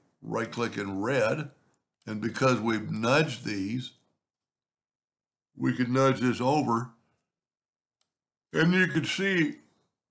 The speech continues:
that the new one is actually a little bit s-, thinner than my red one. So I, I did a little bit more to this. And then, of course, you could just take your, let's do the Smart Fill tool this time. Go up here and get your eyedropper.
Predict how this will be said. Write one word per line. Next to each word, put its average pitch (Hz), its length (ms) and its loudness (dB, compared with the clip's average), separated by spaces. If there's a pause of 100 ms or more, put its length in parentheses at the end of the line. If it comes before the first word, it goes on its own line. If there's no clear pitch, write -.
(100)
that 165 260 4
the 151 100 0
new 185 380 6
one 156 180 8
is 135 140 4
actually 156 380 2
a 131 40 4
little 147 200 2
bit 143 300 2 (400)
s-, - 300 -8 (140)
thinner 143 640 2 (180)
than 123 220 2
my 127 140 4
red 160 280 6
one. - 220 -6 (960)
So 123 260 2
I, 117 400 2
I - 20 -4
did 135 220 2
a 131 40 4
little 147 180 4
bit 135 200 2
more 131 260 4
to 120 80 2
this. 101 340 -2
And 113 160 -8
then, 123 120 -2
of 123 60 -6
course, 120 300 -2
you 123 120 -4
could 117 140 -6
just 101 200 -8 (640)
take 123 160 -2
your, 113 120 -6 (460)
let's 131 200 -2
do 160 160 6
the 139 120 4
Smart 139 320 0
Fill 120 160 0
tool 107 260 -4
this 101 200 -6
time. 117 420 -6 (1500)
Go 117 140 2
up 117 140 0
here 117 140 2
and 113 100 -2
get 117 180 -2
your 101 100 -4
eyedropper. 104 720 -2